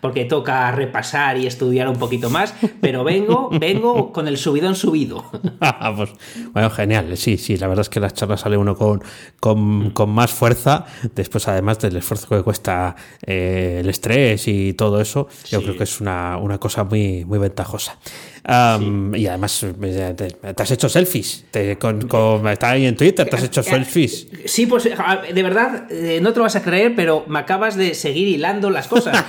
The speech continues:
Speaker 2: <laughs>
Speaker 1: Porque tengo puesto ahí, "Quiero saludar a Víctor". Quiero saludar a Víctor, que se hizo un selfie conmigo, que está en Twitter, y que además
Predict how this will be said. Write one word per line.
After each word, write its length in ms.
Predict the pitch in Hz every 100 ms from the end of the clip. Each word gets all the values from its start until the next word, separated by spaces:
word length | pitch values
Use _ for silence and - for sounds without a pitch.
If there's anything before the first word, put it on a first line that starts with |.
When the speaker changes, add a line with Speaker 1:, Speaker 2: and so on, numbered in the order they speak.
| -
Speaker 2:
<laughs> 120 | 165
Speaker 1:
Porque 240 | 160 165
tengo 300 | 151 226 262
puesto 380 | 240 254 240 226
ahí, 360 | 208 240 165 117 - _
"Quiero 320 | 190 240 247
saludar 520 | 226 196 165 190 233
a 80 | 226
Víctor". 480 | 226 214 - 165 - - 359 370 359
Quiero 220 | 175 208
saludar 320 | 214 202 214
a 80 | 220
Víctor, 340 | 240 240 208 196
que 120 | 202
se 100 | 180
hizo 300 | 185 190 202
un 80 | 190
selfie 260 | 190 196
conmigo, 380 | 190 170 220 226
que 80 | 170
está 180 | - 170
en 160 | 165
Twitter, 440 | 180 208 208 247 240 - -
y 120 | - 139
que 100 | 156
además 360 | 160 151 135